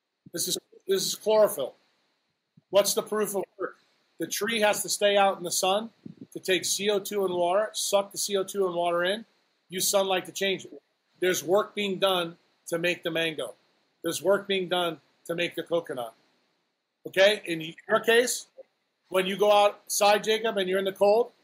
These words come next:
how do you make the light, U V light to infrared light? Proof of work is you had to take your physiology outside,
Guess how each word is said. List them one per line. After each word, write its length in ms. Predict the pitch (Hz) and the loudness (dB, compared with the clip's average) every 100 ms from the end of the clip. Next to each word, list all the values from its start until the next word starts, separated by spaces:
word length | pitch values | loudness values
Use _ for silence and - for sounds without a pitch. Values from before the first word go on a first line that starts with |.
| _ _ _ | _ _ _
how 140 | 202 220 | 2 2
do 60 | |
you 140 | 214 202 | 0 -2
make 240 | 208 202 | -2 0
the 80 | 196 | 0
light, 380 | 185 196 180 - - | 4 2 2 -4 -12
U 240 | 202 208 | -10 -10
V 180 | 180 208 | -6 0
light 260 | 196 190 190 | 2 2 -2
to 80 | |
infrared 400 | 190 185 190 196 | -12 -6 2 2
light? 240 | 202 214 220 _ _ _ _ _ | 4 0 -2 _ _ _ _ _
Proof 240 | - 226 220 | -6 -2 -2
of 140 | 156 | -2
work 340 | 170 220 254 _ _ _ - | 2 2 0 _ _ _ -4
is 200 | 180 151 | -2 2
you 80 | 196 | 2
had 140 | 202 | 2
to 80 | 190 | 0
take 260 | 208 202 | -2 -2
your 100 | 185 | -4
physiology 760 | - 208 202 214 196 190 196 190 - | -4 -6 0 2 4 2 -2 -10 0
outside, 540 | 196 202 202 185 185 | 2 2 2 2 2